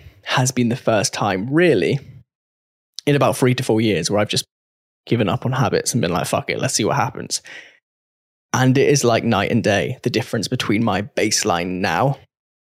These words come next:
what I do now without thinking about it, and my baseline, like, four years ago.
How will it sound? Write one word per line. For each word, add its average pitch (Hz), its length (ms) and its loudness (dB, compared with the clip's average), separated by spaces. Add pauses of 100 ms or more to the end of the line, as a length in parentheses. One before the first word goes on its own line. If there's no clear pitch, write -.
(460)
what 110 260 2
I 110 120 2
do 110 180 0
now 107 320 2
without 107 420 -2
thinking 107 300 -4
about 104 320 2
it, 143 120 0 (360)
and 107 100 -2
my 110 100 0
baseline, 110 520 0
like, 76 160 -2
four 104 240 0
years 87 200 -4
ago. - 300 -8